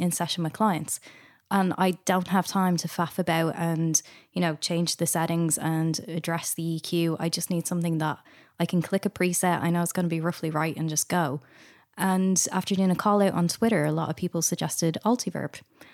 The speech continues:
And I have to say, it's been amazing. I've been trialing it the last few days, and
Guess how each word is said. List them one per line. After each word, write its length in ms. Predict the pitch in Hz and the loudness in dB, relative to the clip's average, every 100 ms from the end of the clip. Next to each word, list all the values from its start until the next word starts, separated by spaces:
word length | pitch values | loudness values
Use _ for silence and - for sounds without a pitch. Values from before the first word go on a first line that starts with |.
| - _ | -20 _
And 200 | 185 185 | 0 0
I 100 | - | 0
have 180 | 170 202 | -4 -4
to 80 | 180 | -4
say, 300 | - 220 180 | 0 2 2
it's 200 | 160 - | 0 -4
been 360 | - 175 175 - | -2 0 0 2
amazing. 560 | 185 180 202 196 151 147 | 2 4 4 2 0 -2
I've 140 | 147 | -2
been 100 | 175 | -2
trialing 460 | 160 175 180 185 165 | 0 0 2 2 0
it 100 | - | -2
the 60 | |
last 280 | 160 156 - | -4 -6 -6
few 100 | 151 | -4
days, 420 | 165 180 143 - - | -2 -2 -2 -4 -2
and 420 | 160 160 151 | -2 0 -2